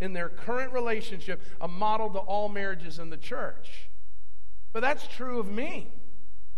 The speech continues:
When you look at Tim, I've not been divorced, and you're gonna look and you say, "Is Tim's marriage to Amanda a model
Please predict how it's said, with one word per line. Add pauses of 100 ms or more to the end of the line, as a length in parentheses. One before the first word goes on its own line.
(640)
When
you
look
at
Tim,
I've
not
been
divorced, (240)
and
you're
gonna
look
and
you
say,
"Is
Tim's
marriage
to
Amanda
a
model